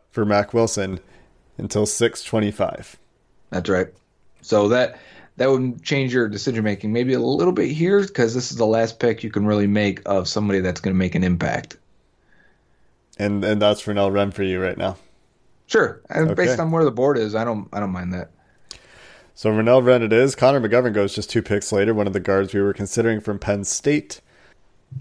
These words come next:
Speaker 1: And to round out the fourth round, also picked were Dawson Knox, the tight end,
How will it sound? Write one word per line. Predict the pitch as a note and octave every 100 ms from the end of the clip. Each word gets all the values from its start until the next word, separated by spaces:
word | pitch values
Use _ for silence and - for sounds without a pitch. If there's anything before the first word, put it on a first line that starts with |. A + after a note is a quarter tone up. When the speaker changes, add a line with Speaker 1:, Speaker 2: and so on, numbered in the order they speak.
| -
Speaker 1:
And | F#3 F#3+ F3 D#3
to | A#2+
round | A2 G#2+ G#2 G#2
out | G#2 G2+
the | A2+
fourth | - A2+ A2+ -
round, | G#2 G#2+ G#2+ G#2 G#2
also | G#2 C#3 C3+ - A#2+
picked | A2 - B2 A2 - C3+ -
were | A2+ G#2 A2 A2+ A2+ A2+ A2+
Dawson | F#2+ F#2+ G#2+ G#2 - G#2 G#2
Knox, | G#2+ G#2+ G#2 -
the |
tight | G2+ G#2+ G#2+
end, | G#2+ G#2 G#2 G#2 G#2